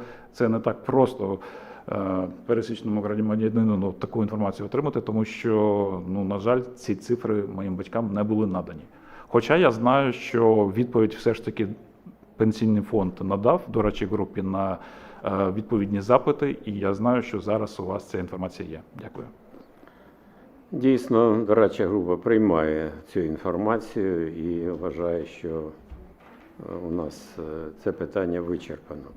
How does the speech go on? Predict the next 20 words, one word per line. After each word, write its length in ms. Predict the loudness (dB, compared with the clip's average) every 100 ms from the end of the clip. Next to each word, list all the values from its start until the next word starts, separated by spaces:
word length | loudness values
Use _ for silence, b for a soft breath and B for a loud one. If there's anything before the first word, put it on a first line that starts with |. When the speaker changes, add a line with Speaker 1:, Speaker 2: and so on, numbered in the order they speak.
| -14 -6
Speaker 2:
<clears throat> 580 | -4 -4 -4 -8 -8 -2
Проте 340 | -2 2 2
є 320 | 4 4 2 0
інші 320 | -2 -2 -6
питання. 580 | -6 -6 -4 -4 -4 -8 -12 -20 -20 -20 -20 -20 -20 -20 _ -20 -20 -20 B B B B B -2
В 40 | 2
рамках 440 | 4 4 2 2
минулого 400 | 4 6 8 6
конкурсу 600 | 4 0 0 -2 -6 -4
на 120 | -2
посаду 520 | -2 -6 0 2 2 -4
судді 520 | -2 -2 -2 -2 -4
Конституційного 960 | -2 -6 -6 -6 -6 -4 -2 -2 -2
суду 460 | -6 -10 -8 -8 -8 -12 -20 -20 B B B -10 -2
дорадчої 460 | 0 0 0 -2
групи 360 | 0 0 2 2
експертів 600 | 0 -4 -2 -2 -2 -2
виникли 460 | 0 2 0 2 2
обґрунтовані 760 | 4 2 2 2 2 2 0
сумніви 640 | -2 -8 -6 -4 -2 -4